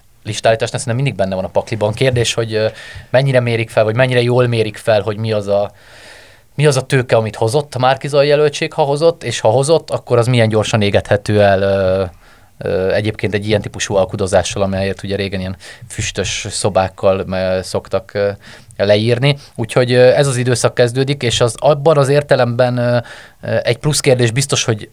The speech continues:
lesz a, a, a terítéken, hogy Márki Zaj Péter jelezte, hogy nem lenne szomorú, ha,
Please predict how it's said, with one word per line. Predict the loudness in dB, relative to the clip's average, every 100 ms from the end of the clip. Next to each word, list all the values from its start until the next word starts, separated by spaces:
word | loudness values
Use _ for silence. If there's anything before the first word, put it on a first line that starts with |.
| -2
lesz | 0 0 -4
a, | -6 -10 _ _ -20 -20 -10 -2
a, | 0 2 0 2
a | 0
terítéken, | 2 0 0 -2 0 0
hogy | 2
Márki | 2 0 0
Zaj | -2
Péter | 0 2 4
jelezte, | 4 2 2 0
hogy | 2
nem | 2
lenne | 2 0
szomorú, | -2 -4 -4 -4
ha, | 0 0